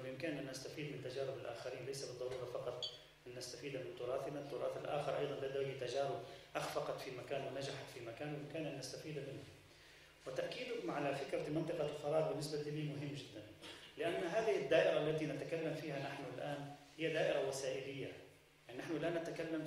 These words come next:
في، في، في تشريعات أصلية، هي مجرد وسائل. يعني ال-، البشر بعقولهم وتجاربهم يبتكرون وسائل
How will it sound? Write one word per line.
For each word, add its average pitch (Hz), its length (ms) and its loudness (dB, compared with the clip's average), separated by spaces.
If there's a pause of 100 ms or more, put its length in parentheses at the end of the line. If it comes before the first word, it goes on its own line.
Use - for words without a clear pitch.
في، 127 400 -4 (100)
في، 127 380 -10
في - 260 -8
تشريعات 147 440 0
أصلية، 131 500 -4
هي 170 160 2
مجرد 160 340 2
وسائل. 143 480 2 (480)
يعني 131 260 -2
ال-، 139 200 -2
البشر 139 640 4
بعقولهم 135 720 0
وتجاربهم 135 800 0
يبتكرون 160 680 -2
وسائل 170 420 2